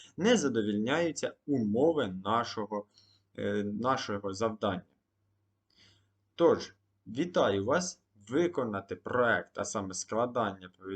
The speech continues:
для побудови квадрата за певними умовами, ми з вами успішно здійснили. На цьому даний проект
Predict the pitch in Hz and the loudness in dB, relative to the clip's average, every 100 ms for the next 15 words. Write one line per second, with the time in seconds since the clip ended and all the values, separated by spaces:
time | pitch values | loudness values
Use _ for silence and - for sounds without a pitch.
0 | 92 98 104 110 110 104 110 110 104 95 | -8 -6 -2 -2 -2 -6 -6 0 0 0
1 | 92 98 98 110 104 95 92 95 113 117 | -4 -6 -4 -2 -2 -2 -10 -2 -2 0
2 | 107 107 98 92 92 90 92 110 170 185 | -2 -2 -6 -18 -18 -18 -6 -2 0 0
3 | 190 196 - - _ 101 110 165 147 101 | -2 -6 -20 -20 _ -2 0 0 -2 -2
4 | 123 120 92 - 98 - 107 98 104 101 | -2 -4 -8 -8 -8 -6 -6 -4 -4 -4
5 | 110 92 - - _ 120 151 175 214 156 | -4 -4 -6 -12 _ -2 -2 0 0 0
6 | 101 92 _ _ _ _ _ _ - - | -2 -8 _ _ _ _ _ _ -20 -8
7 | 101 117 170 202 - 113 92 | 0 2 2 -4 0 0 0